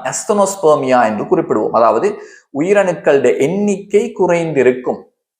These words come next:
நாம் இந்த உயிரணுக்களை எடுக்கும் பொழுது இதை நாம் பிரித்துக் கொள்வோம். ரேபிட் ப்ரோக்ரசிவ் அல்லது ஆக்டிவ், ப்ரோக்ரசிவ் அல்லது ஸ்லகிஷ், ஸ்லோ, நன்மோட்டைல், இம்மோட்டைல் என பல பிரிவுகளாக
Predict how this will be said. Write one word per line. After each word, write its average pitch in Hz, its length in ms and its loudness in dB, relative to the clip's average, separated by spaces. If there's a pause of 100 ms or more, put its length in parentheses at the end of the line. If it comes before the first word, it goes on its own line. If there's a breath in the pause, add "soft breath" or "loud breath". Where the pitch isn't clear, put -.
(340)
நாம் 170 140 0
இந்த 214 120 2
உயிரணுக்களை 233 540 2
எடுக்கும் 170 360 0
பொழுது 151 360 2
இதை 208 120 -2
நாம் 208 180 0
பிரித்துக் 190 360 2
கொள்வோம். 127 300 0 (640)
ரேபிட் 156 360 0
ப்ரோக்ரசிவ் 143 540 0
அல்லது 139 280 2
ஆக்டிவ், 139 420 -2 (200)
ப்ரோக்ரசிவ் 143 580 0
அல்லது 131 220 2
ஸ்லகிஷ், 131 540 -2
ஸ்லோ, 131 320 2 (600 loud breath)
நன்மோட்டைல், 143 640 2
இம்மோட்டைல் 135 520 2
என 151 220 0
பல 160 140 4
பிரிவுகளாக 139 540 0